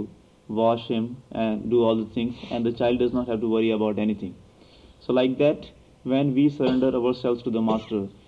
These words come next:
then it becomes the worries of the Master. Master knows that at what time, what thing he has to give to us. And what Master does, when we surrender ourselves to him, he removes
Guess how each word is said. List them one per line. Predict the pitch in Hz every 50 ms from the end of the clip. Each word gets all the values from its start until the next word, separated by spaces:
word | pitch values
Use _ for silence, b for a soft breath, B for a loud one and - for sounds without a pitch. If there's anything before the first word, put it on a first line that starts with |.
| B B B -
then | 113 120 127 123 123
it | - 127 117 117 107
becomes | 120 113 - 127 127 120
the | - 120 110 110
worries | 113 120 127 123
of | 123 104
the | 107 110 110 104
Master. | 104 101 - - 104 117 131 139 - - -
Master | 123 117 120 120 - 131
knows | 120 120 120 117 104
that | 120 110
at | 113 101
what | 110 110 117 117 117 -
time, | 123 110 113 113 117 - - b b b b b b
what | - 110 113 117 110 117 -
thing | 120 113 113
he | 113 117 113
has | 107 104 -
to | - 117
give | 98 107 110 104 104
to | 107 101 98
us. | 95 95 98 - - - b b b b b b b b b b -
And | 120 120
what | 120 127 139 135 131
Master | 139 131 131 131 -
does, | 127 113 123 117 113 110 -
when | 120 127 127 127
we | 127
surrender | 120 - 131 120 123 127 131 131 139 131
ourselves | 123 117 120 120 - - 120 117 117 -
to | - 127 117
him, | 120 123 110 101 98 98 B B B B B B B B B B -
he | - 131 131 135 131
removes | 120 123 123 127 127 139 147 143 143 - -